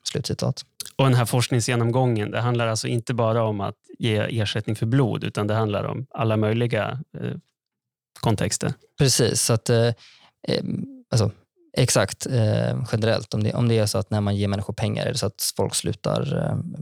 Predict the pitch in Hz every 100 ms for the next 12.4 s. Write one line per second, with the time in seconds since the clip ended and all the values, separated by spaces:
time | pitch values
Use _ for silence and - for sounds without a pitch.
0 | - - - - 120 113 - 104 - 113
1 | 107 104 107 110 107 107 - 107 120 -
2 | 104 117 110 104 - 117 104 - 107 98
3 | 107 104 101 - 104 104 104 - 127 107
4 | 104 113 113 110 - 113 104 107 117 113
5 | - 113 104 120 - 104 _ - - -
6 | - 135 110 107 113 107 101 101 101 98
7 | 101 98 95 - 104 95 - - 98 -
8 | - 139 - - - - - - 101 110
9 | 117 113 110 117 110 - 113 123 131 120
10 | 117 - - - - 123 127 120 127 120
11 | 120 107 101 101 104 98 - 107 104 113
12 | 104 107 101